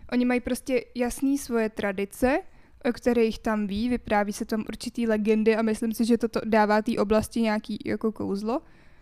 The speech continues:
A, a zároveň, eh, zároveň si myslím, že po, po těch událostech a vzhledem k tomu, kdo tam bude teď vládnout, tak budou daleko otevřenější i těm jiným věcem, ale přesto budou mít silný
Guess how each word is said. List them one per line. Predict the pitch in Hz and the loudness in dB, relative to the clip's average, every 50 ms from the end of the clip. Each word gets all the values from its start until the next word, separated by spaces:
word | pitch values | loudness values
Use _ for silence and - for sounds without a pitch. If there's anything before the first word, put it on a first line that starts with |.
| - - - - - - - _ _ - - _ - | -20 -20 -20 -20 -20 -20 -20 _ _ -20 -14 _ 0
A, | 214 214 214 208 208 208 208 208 208 214 220 - - - - - - - - _ | 2 2 4 4 2 2 2 2 0 -2 -4 -6 -10 -16 -20 -20 -20 -20 -16 _
a | - 226 233 | -2 0 2
zároveň, | 220 233 233 214 208 214 214 208 226 226 220 220 214 - - _ - | 4 6 6 6 6 4 4 2 2 2 2 0 -2 -4 -8 _ -6
eh, | - 202 202 202 202 202 202 202 202 202 220 240 - - - - - - - | -4 -4 -2 -2 -2 -4 -4 -4 -4 -6 -8 -10 -14 -18 -20 -20 -20 -18 -12
zároveň | - 220 226 226 226 226 226 233 226 226 | -6 0 2 4 4 4 4 2 0 0
si | - 240 | 0 2
myslím, | 226 220 - - 226 233 | 2 2 2 2 2 2
že | 226 233 220 | 4 4 4
po, | - - 220 - - - - | 2 2 -2 -2 -4 -2 0
po | - 233 | 2 2
těch | - 240 233 - - | 2 2 -2 0 -2
událostech | 220 196 220 214 214 214 220 - - - 226 233 226 - | 0 2 2 2 4 2 0 -2 -2 0 0 0 0 -2
a | - 220 | -2 -2
vzhledem | 220 226 220 214 220 226 | -2 -2 -2 -2 -2 -4
k | - | -4
tomu, | 233 220 220 220 | -4 -4 -2 -2
kdo | 220 214 214 | -2 -2 -2
tam | 214 226 220 220 | -2 -2 -2 0
bude | 214 220 226 226 | 0 2 2 2
teď | 226 226 214 202 | 2 0 0 0
vládnout, | 208 202 185 185 185 196 202 240 302 302 - - - - - - - _ - | -2 -2 -2 -2 -4 -4 -2 -2 -2 -2 -4 -10 -20 -20 -20 -20 -20 _ -6
tak | - 233 214 | -4 -4 -2
budou | 208 220 220 226 226 | -2 -2 0 0 2
daleko | 220 214 214 214 - 220 - | 2 2 0 0 0 0 0
otevřenější | 220 - 220 214 233 220 214 208 214 - - - | 2 2 0 0 0 0 -2 -2 -4 -6 -6 -8
i | 208 | -6
těm | - 233 226 220 | -2 -2 0 0
jiným | 220 220 226 226 226 | 0 0 2 2 2
věcem, | 208 196 - - 240 233 | 2 0 0 -2 -2 0
ale | 233 226 220 | 0 0 -2
přesto | - - 226 - - 233 214 | -2 -2 -6 -6 -4 -4 -4
budou | 214 208 220 220 | -2 -2 -2 -2
mít | 220 220 214 - | -2 -4 -6 -8
silný | - - 240 220 214 220 220 214 214 240 | -8 -4 -4 -2 -2 0 -2 -2 -4 -6